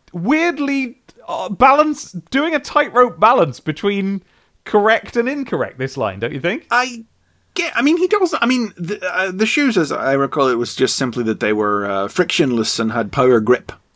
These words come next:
Speaker 1: Yes, which are the opposite things to each other.
Speaker 2: Uh, yes.
Speaker 1: Like, frictionless is having no grip. <laughs>
Speaker 2: But, no, see, you're assuming that they reduce friction on the sole,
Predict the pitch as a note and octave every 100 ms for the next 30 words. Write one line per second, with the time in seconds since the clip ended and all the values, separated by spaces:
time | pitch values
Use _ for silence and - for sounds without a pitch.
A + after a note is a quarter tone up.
0 | - - G#3+ - - A#3+ - G#3 A#3 G#3
1 | - A3 A3 G3 F#3 G3+ F#3 D3+ - _
2 | - A2 G#2+ G#2+ F2+ F2 G#3+ F#3+ C#3 D3
3 | D3 - - G#3 - E3 D#3 C#3 - -
4 | _ D3 D3 C3 E3 D3+ D3+ E3 G3 B2+
5 | A#2+ - - G3 - - - C#3+ E3+ -
6 | E3+ F3+ D3+ C3 D#3+ A3 F#3 - C3+ B2
7 | A2+ G#2+ A#2 A#2+ A2 A2 A2+ - - A#2+
8 | - A#2 A2 A2+ A2 G2 - - - G3
9 | B3+ E2 -